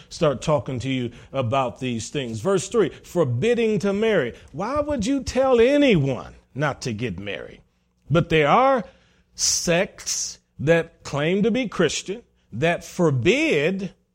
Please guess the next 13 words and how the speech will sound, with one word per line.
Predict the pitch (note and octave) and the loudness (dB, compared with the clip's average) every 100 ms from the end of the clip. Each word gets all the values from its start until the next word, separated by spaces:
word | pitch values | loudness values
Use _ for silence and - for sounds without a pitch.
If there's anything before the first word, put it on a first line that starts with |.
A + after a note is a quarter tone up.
| _ | _
preachers | - D#3+ B2 - D3+ G3 - - _ - | -4 -2 -2 -4 -4 -4 -8 -16 _ -12
to | B2 | -8
get | G#2 F3+ B3 | -4 -4 -6
married. | C3+ F#2+ A#2 - _ _ _ - | -8 -8 -8 -12 _ _ _ -12
Some | - - B3 C4 B3+ - - | -4 2 2 2 0 -4 0
people | G#3 E3+ F#3+ E3 | 0 2 2 6
overseas | F3+ A3+ C4 - C#3+ A#2+ D3 F#3 - - _ | 4 4 -2 -2 -2 -2 -4 -6 -10 -20 _
condemn | - E3+ D#3 A#2+ F#3+ B3 B3 A3 F#3+ C#3+ - - | -4 0 0 2 6 6 6 4 2 -2 -8 -16
marriage | A2+ C3+ C#3 B2 D#3+ F#3 D3+ | -6 0 2 2 2 2 0
as | D#3 D#3 A#2 | -2 -2 2
though | D#3 D3+ | 4 4
it's | C#3+ - | 2 0
not | C#3 D#3+ G3 F#3 | -4 -2 -2 -4